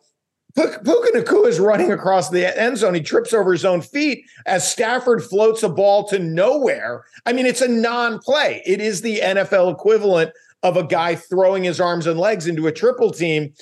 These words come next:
in the N B A. And in the N F L, we are always looking to bail you out. There's, there's a little illegal contact away from the play.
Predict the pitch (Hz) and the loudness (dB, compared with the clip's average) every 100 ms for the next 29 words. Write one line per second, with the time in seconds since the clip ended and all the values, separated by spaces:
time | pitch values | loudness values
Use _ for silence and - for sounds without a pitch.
0 | _ _ 170 160 170 170 160 180 277 247 | _ _ 0 2 2 2 2 2 2 2
1 | 180 - _ _ - 226 226 220 - 220 | 0 -4 _ _ -4 -2 -4 -8 -4 0
2 | 196 214 220 233 254 240 202 190 135 - | 2 0 0 0 0 0 0 -2 -2 -2
3 | 180 220 226 170 170 120 139 120 135 131 | 0 2 2 0 -2 -2 -4 0 0 0
4 | 127 110 85 - _ - 160 175 - 160 | 0 -2 -4 -14 _ -4 -2 -2 -4 -2
5 | 196 175 175 202 196 180 190 190 165 - | 0 2 2 2 2 2 0 -2 -4 -6
6 | 165 196 208 202 180 127 143 190 220 208 | -6 -4 -2 -2 -2 0 0 0 -2 -4
7 | 196 190 214 214 208 | -2 0 2 2 -2